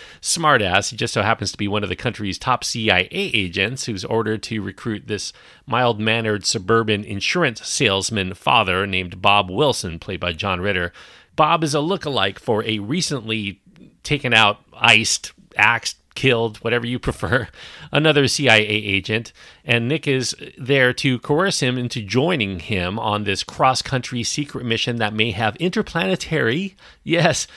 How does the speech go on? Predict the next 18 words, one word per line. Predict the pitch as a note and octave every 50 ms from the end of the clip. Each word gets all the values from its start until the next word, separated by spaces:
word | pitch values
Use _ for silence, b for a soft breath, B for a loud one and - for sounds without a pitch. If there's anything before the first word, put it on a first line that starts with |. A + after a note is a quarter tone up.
| B B B B
interplanetary | - D#3+ F#3 - G3+ - - - D#3 E3+ F#3+ D#3+ A#2+ - A#2 G#2 G#2 -
implications | - C#3 C#3 - C3 A2+ - - A#2+ A#2 G#2+ - G#2+ F#2+ F2 -
that | G2+ G2 G#2+
may | B2 C3 B2+
result | B2 A2+ G#2 A2 A2 A2 G#2+ -
in | G#2 F#2+ G2
the | F#2 G2+ -
end | B2+ C#3 C3+ A#2+
of | A2 G2
the | G#2+
world | F#2+ G2+ C3 C3 A#2 G#2 G2+ F2+
as | G#2 G#2 F2+
we | G2 G2 G2 G2
know | F#2+ A#2+ B2 G#2
it. | F2+ E2 E2 -
So | - - G#2+
big | G2 G#2+ D#3 D#3 -
stakes. | - - - C#3 A#2+ A2 A2+ - - -